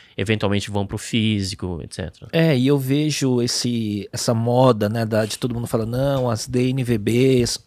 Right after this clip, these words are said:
Speaker 2: <clears throat> as digital natives, vertical brands", e aí vai direct to consumer, né, e,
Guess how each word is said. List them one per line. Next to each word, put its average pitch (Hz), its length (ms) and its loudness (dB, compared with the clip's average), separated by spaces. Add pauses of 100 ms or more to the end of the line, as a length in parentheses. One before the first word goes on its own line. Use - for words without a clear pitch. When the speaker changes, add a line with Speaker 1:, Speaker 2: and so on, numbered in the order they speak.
(100)
Speaker 2:
<clears throat> - 160 4
as 127 180 2
digital 139 380 2
natives, 131 640 0
vertical 113 440 0
brands", 120 580 -2
e 127 60 2
aí 123 100 2
vai 123 180 2
direct 127 420 0
to - 60 -4
consumer, 127 960 0 (380)
né, 123 240 -6
e, 127 300 0